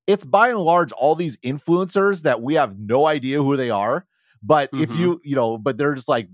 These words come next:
Speaker 1: they have, like, millions of followers, and there's a
Speaker 2: <laughs>
Speaker 1: huge advertising ecosystem, which isn't Instagram ads. It's, it's, like,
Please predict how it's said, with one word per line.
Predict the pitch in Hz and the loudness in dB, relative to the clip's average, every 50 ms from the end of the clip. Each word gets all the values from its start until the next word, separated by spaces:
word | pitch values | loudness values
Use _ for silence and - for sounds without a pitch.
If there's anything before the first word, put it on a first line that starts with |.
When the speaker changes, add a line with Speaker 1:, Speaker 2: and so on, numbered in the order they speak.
| 95 - - _ _ | -20 -20 -20 _ _
Speaker 1:
they | - 135 120 | -4 -2 -2
have, | 113 - 123 127 147 127 | 0 0 2 2 2 0
like, | 120 107 104 - 90 | 0 -4 -6 -6 -10
millions | 104 107 117 120 131 139 135 123 | -8 -8 -6 -6 -6 -6 -6 -8
of | 127 123 | -8 -6
followers, | - 113 104 104 113 120 127 123 123 123 123 123 - - _ _ _ _ _ - | -4 -2 0 0 0 0 0 0 0 -2 -2 -4 -8 -12 _ _ _ _ _ -4
and | 127 127 123 120 117 | -2 -2 -2 -2 -4
there's | 131 135 113 | -6 -6 -6
a | 117 | -6
Speaker 2:
<laughs> | 104 - - 180 | -10 -12 -14 -16
Speaker 1:
huge | - 147 156 170 180 185 180 156 - - | -12 -8 -6 -4 -2 -2 -4 -4 -6 -4
advertising | 127 123 123 135 147 151 143 143 131 139 139 | -2 0 0 0 0 0 -2 -2 -2 -4 -8
ecosystem, | 131 143 131 - 131 - - 147 143 | -8 -8 -8 -10 -12 -8 -6 -6 -4
which | 120 110 - - - | -6 -8 -8 -10 -12
isn't | 120 117 135 123 | -10 -10 -10 -10
Instagram | 139 131 - - 135 131 127 - 123 | -10 -12 -8 -6 -6 -6 -4 -4 -2
ads. | 123 123 127 139 123 - | 0 0 0 0 -2 -4
It's, | 113 107 - - - | -12 -14 -14 -14 -12
it's, | 110 104 - - - _ - | -12 -12 -12 -12 -18 _ -10
like, | 104 95 85 | -10 -10 -10